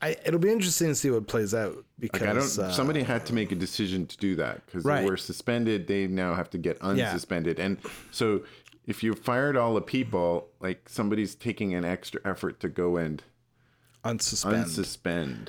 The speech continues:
Speaker 1: Uh, who knows how their algorithm works, though, right? Uh, and, um, it would only a matter of time before Trump's back on there.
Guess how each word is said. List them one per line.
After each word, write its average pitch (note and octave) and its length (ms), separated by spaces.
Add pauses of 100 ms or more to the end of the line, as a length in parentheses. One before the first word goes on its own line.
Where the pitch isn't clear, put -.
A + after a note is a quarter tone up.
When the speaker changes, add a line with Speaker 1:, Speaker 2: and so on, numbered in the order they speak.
(140)
Speaker 1:
Uh, G#2+ 100
who G3 160
knows B2 280
how G#2+ 120
their G2 160
algorithm F2+ 520
works, C#2+ 340
though, - 240
right? - 300 (380)
Uh, G2 240 (120)
and, B2+ 100
um, B2+ 160 (180)
it D3+ 120
would D3 100
only D3+ 220
a A#2+ 40
matter A2+ 240
of G2+ 80
time G#2+ 200
before G2 240
Trump's - 380
back - 300
on D2+ 160
there. D#2+ 300